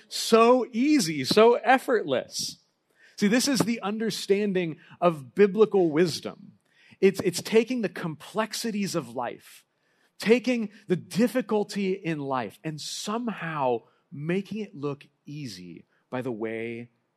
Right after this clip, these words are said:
people live. And so sometimes in life, when we lack wisdom,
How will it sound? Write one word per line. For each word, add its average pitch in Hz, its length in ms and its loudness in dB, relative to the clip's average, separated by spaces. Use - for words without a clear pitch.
people 117 340 -14
live. 139 380 -4
And 120 100 -20
so 123 140 -14
sometimes 156 720 -6
in 113 80 -12
life, 175 300 -2
when 139 120 -8
we 131 120 -2
lack 160 340 2
wisdom, 156 480 2